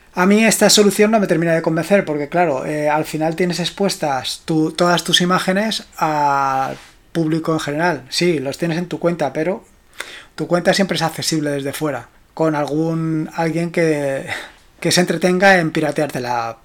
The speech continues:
el sitio. Dentro de los complementos de música, pues yo, eh, hay muchos, ¿vale? Está para SoundCloud, para, en fin, para muchos, que, lo, más que de los que te puedas imaginar, ¿vale? Pero yo me voy a centrar en radio,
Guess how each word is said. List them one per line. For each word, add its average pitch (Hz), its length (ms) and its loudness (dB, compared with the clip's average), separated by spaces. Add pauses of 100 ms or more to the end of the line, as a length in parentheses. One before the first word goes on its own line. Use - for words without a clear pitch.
(140)
el 131 80 -12
sitio. - 300 -12 (680)
Dentro 202 280 4
de 214 80 6
los 202 80 4
complementos 196 500 4
de 185 120 2
música, 185 440 0
pues 185 460 -2
yo, 202 600 2
eh, 196 200 -4 (260)
hay 196 180 6
muchos, 160 460 0
¿vale? 151 280 0
Está 151 680 0
para 139 180 -4
SoundCloud, 190 840 2 (400)
para, 139 420 0
en 143 60 -8
fin, 165 200 0
para 156 300 0 (200)
muchos, 180 840 -2 (260)
que, 180 120 -8 (240)
lo, 185 180 -6
más 190 360 2
que 226 120 2
de 170 320 -2
los 156 80 0
que 170 100 0
te 156 100 -2
puedas 160 180 0
imaginar, 131 440 -6
¿vale? 175 260 -2 (420)
Pero 175 120 4
yo 190 80 6
me 214 120 4
voy - 20 6
a 190 60 8
centrar 196 320 2
en 185 100 0
radio, 147 380 -2